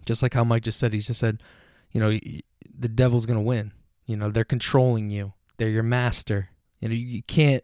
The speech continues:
you can't live like that. You have to learn to forgive people, and you have to learn how to forgive yourself.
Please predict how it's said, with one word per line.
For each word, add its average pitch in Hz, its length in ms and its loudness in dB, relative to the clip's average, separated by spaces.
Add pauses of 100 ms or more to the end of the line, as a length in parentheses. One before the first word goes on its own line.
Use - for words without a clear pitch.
(120)
you 123 140 -4
can't 135 380 -2
live 127 240 0
like 104 180 -4
that. 104 140 0
You 113 100 6
have 131 300 2
to 123 100 0
learn 120 300 2
to 117 120 -4
forgive 117 640 0 (480)
people, 160 540 4 (600)
and 135 480 0
you 123 140 2
have 127 120 -4
to 120 60 -4
learn 120 180 0
how 113 100 -4
to 113 80 -2
forgive 110 280 -6
yourself. - 600 -4